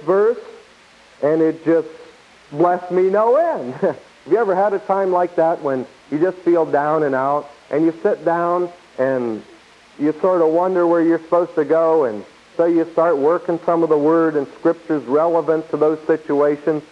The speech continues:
and all of a sudden there's a beautiful Scripture. It just covers everything. Well, God's Word's like that.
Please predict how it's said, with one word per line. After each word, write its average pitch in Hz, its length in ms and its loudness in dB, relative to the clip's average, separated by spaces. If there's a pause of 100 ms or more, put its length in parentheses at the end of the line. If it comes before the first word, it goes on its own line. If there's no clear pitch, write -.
(280)
and 127 100 0
all 156 260 2
of 151 100 0
a - 80 -18
sudden 156 260 0
there's 151 200 2
a 135 100 2
beautiful 139 800 0
Scripture. 160 440 0
It 127 80 -8
just 147 220 -4
covers 143 360 -2
everything. 104 460 -2 (260)
Well, 143 100 2
God's 202 360 2
Word's 175 340 0
like 143 320 -2
that. 90 160 -8